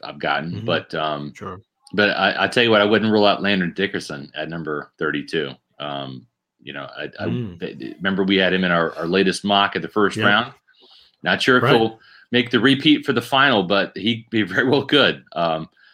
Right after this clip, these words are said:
Speaker 2: Uh,
Speaker 1: it, it
Speaker 2: I
Speaker 1: just
Speaker 2: asked Lance Zierlein straight up the other day, Scott. I, Lance, this was on Twitter. This is, everybody can see this. It's
Speaker 1: Yeah.
Speaker 2: on Twitter. I said, "What about Lan-," he said he doesn't think Landon Dickerson's gonna go first round. I said, "What about Landon Dickerson at thirty-two?" Lance is my
Speaker 1: Yeah.
Speaker 2: boy. We're, we're,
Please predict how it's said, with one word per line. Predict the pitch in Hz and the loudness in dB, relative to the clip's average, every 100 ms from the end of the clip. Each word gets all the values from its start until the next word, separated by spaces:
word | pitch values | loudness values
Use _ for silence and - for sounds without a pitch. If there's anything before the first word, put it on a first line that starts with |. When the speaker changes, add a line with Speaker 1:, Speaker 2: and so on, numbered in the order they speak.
| _ | _
Speaker 2:
Uh, | 120 113 110 | -8 -8 -8
Speaker 1:
it, | - - 95 92 | -14 -14 -14 -10
it | 95 | -2
Speaker 2:
I | 147 | 2
Speaker 1:
just | 180 175 | 4 2
Speaker 2:
asked | 151 | 4
Lance | 165 170 135 | 4 4 6
Zierlein | 175 165 156 143 | 8 8 6 2
straight | - 165 170 | 0 2 2
up | 151 | 2
the | 151 | 0
other | 143 131 | 0 -2
day, | 120 | -6
Scott. | 113 151 120 | -8 -8 -6
I, | 120 - _ _ _ _ _ _ _ _ _ _ _ - | -6 -10 _ _ _ _ _ _ _ _ _ _ _ -10
Lance, | 135 131 123 - _ _ - | -6 -4 -6 -10 _ _ -2
this | 147 139 | 0 2
was | 139 | 4
on | 160 151 | 4 4
Twitter. | 165 120 | 2 2
This | 127 127 | -2 -8
is, | 123 | -4
everybody | 143 151 147 | 0 2 2
can | 135 | 0
see | 127 151 | -2 -4
this. | 104 - | -4 -10
It's | 107 | -6
Speaker 1:
Yeah. | - | -4
Speaker 2:
on | 120 | -4
Twitter. | 131 120 | -4 -2
I | |
said, | 123 139 123 - _ _ | 0 -2 -2 -8 _ _
"What | 185 170 | 4 6
about | 165 151 | 6 4
Lan-," | 160 | 2
he | 139 165 | 2 0
said | 151 156 | 4 2
he | 147 | 4
doesn't | 160 170 | 4 4
think | 160 147 | 0 0
Landon | 151 139 | -2 -4
Dickerson's | 135 123 131 | -6 -8 -6
gonna | 131 131 | -4 -2
go | 127 | -4
first | 131 123 - | -4 -6 -4
round. | 120 101 _ - | -4 -6 _ -2
I | 139 | 0
said, | 139 | 2
"What | 135 180 | 4 6
about | 180 165 | 6 6
Landon | 165 156 | 4 4
Dickerson | 147 135 147 131 | 2 0 0 -2
at | 123 | 0
thirty-two?" | 131 113 135 117 | -2 -2 -2 -2
Lance | 143 139 | -2 -4
is | 127 | -4
my | 120 | 0
Speaker 1:
Yeah. | 104 | 0
Speaker 2:
boy. | 113 | 0
We're, | 113 117 | -2 -6
we're, | 120 113 | -6 -10